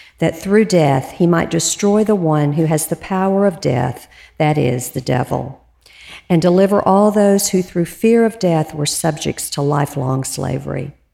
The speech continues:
For surely it is not angels that he helps, but he helps the offspring of Abraham. Therefore, he had to be made like his brothers in every respect, so that he might become a merciful and faithful high priest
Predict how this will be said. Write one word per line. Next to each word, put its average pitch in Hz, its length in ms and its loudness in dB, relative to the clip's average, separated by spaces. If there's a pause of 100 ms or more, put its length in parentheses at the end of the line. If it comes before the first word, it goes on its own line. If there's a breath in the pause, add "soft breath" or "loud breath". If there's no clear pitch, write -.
(680 loud breath)
For 196 160 0
surely 208 580 4
it 185 80 4
is 185 140 0
not 190 260 2
angels 208 540 2
that 208 120 -2
he 220 140 0
helps, 147 600 -4 (300 soft breath)
but 180 100 0
he 180 80 2
helps 208 400 -2
the 185 140 0
offspring 156 720 0
of 151 140 -4 (100)
Abraham. 135 840 -4 (600 loud breath)
Therefore, 190 500 2
he 185 160 0
had 175 200 0
to - 80 -12
be 175 100 2
made 165 260 0
like 160 300 -2
his 156 220 -4
brothers 165 500 0
in 160 220 -2
every 190 300 0
respect, - 720 -6 (360 loud breath)
so - 160 -4
that 175 120 0
he 202 140 2
might 190 220 0
become 180 320 -2
a 160 60 0
merciful 180 760 -2
and 147 180 -2
faithful 214 500 0
high 190 220 -2
priest 143 600 -2